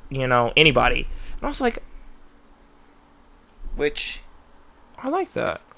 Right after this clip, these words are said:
Speaker 2: It's also kind of actu-, uh, accurate a little bit because of the,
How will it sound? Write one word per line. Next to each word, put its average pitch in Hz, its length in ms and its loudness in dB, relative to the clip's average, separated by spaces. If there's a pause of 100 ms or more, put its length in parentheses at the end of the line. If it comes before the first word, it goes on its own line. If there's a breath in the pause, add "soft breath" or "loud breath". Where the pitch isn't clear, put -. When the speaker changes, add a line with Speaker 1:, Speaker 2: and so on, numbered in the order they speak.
(140)
Speaker 2:
It's 139 120 -2
also 147 240 4
kind 175 260 2
of 170 60 2
actu-, 147 500 8
uh, 175 40 4
accurate 143 500 4
a 175 60 4
little 131 220 4
bit 135 160 -2
because 139 320 -2
of 127 120 -4
the, 131 220 -2